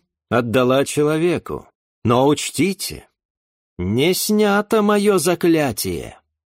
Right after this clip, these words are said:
Я все еще скорблю по мужу. Эта скорбь перейдет в человека. Он будет смертен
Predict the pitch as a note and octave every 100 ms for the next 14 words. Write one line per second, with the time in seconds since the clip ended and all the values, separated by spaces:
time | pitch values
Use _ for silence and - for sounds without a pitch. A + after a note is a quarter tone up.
0 | _ D#2 D#2 A2+ C#3+ D3+ - C3 D#3 D#3
1 | - D#3 D#3+ - - C#3+ C3+ A#2+ C3+ F3+
2 | F#3+ F#3+ E3 D3+ C3 A#2+ G2 D#2 G#1 -
3 | - _ _ _ _ _ _ _ _ -
4 | G2 E3 E3 C#3+ C3+ - - D#3+ E3+ D#3+
5 | - - - _ _ _ - F#2 G2+ F#2+
6 | G#2 C3+ - - - G#2+ G#2 F#2+ A2 C3
7 | - G#2 D#2+ A#1 _ _ _ _ - F2
8 | D#3+ D#3 B2 E3+ D#3 D3 - - G2+ F#2+
9 | A#2+ B2+ - B2 E2+ C#2+